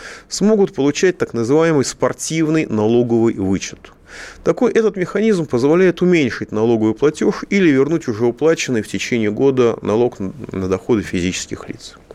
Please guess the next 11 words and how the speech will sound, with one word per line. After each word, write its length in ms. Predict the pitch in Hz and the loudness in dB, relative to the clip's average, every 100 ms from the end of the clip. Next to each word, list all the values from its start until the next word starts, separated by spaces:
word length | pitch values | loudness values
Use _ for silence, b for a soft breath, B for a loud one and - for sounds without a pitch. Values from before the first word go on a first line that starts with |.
| B B B B B | B B B B B
Предоставляя 580 | - 147 - 240 262 233 | -2 -2 0 2 4 2
налоговые 500 | 170 170 165 160 196 | 4 2 2 2 2
вычеты, 400 | 226 - 147 127 | 0 -6 -6 -2
раньше 300 | 165 170 110 | -2 -2 -6
это 120 | - | -6
было 320 | 90 98 90 | -2 0 0
на 420 | 90 95 90 87 82 | -2 -2 -2 -2 -2
образование 960 | 90 92 98 110 110 95 90 85 82 - | -2 -2 0 2 2 0 -4 -8 -8 -8
и 200 | 95 95 | -8 -6
на 520 | 90 90 87 85 76 B B B B B B B | -4 -2 -2 -4 -6 B B B B B B B
лечение, 800 | 131 - 226 233 214 202 196 190 | -2 2 2 4 4 2 0 -4